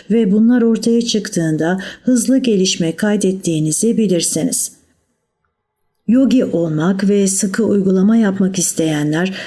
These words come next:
başlangıç aşamasında yediklerine dikkat etmelidir. Ama sadece gündelik iş tarzında bir hayat için biraz uygulama yapmak isteyenlerin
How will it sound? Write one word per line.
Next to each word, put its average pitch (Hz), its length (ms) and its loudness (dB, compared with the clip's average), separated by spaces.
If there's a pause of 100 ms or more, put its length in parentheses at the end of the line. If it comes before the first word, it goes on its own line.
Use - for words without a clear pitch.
(160)
başlangıç 262 640 2
aşamasında 170 800 0
yediklerine 196 800 0
dikkat 226 340 -2
etmelidir. 170 680 -2 (480)
Ama 233 240 2
sadece 214 600 0
gündelik 208 680 0
iş 220 160 0
tarzında 214 600 0
bir 196 100 2
hayat 220 380 0
için 175 320 -2
biraz 208 280 0
uygulama 208 460 2
yapmak 196 400 0
isteyenlerin 156 800 -2